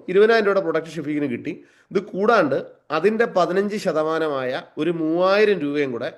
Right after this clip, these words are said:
കഴിഞ്ഞ മാസം എടുത്തു വെച്ച ബക്കറ്റിനകത്തോട്ട് ഇടും. അപ്പോൾ ആ ബക്കറ്റ് മൊത്തം നാലായിരത്തഞ്ഞൂറ് രൂപ പ്രൊഡക്റ്റായി. മൂന്നാമത്തെ മാസം ഷെഫീഖ് കാര്യമായി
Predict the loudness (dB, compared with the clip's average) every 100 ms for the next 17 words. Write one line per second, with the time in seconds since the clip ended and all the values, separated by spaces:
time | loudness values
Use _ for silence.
0 | _ _ _ _ -2 0 2 4 4 2
1 | 0 -2 0 -2 -2 -2 -4 -2 -4 -4
2 | -6 -6 -8 -8 -10 -18 _ _ _ _
3 | _ _ -10 -2 0 0 0 -2 -2 -2
4 | -2 0 2 2 2 -2 -2 -2 -4 -6
5 | -12 -18 _ _ _ _ _ _ _ -10
6 | 0 2 4 4 4 2 2 0 -4 -10
7 | -12 -8 -6 -6 -8 -6 -2 2 6 6
8 | 4 4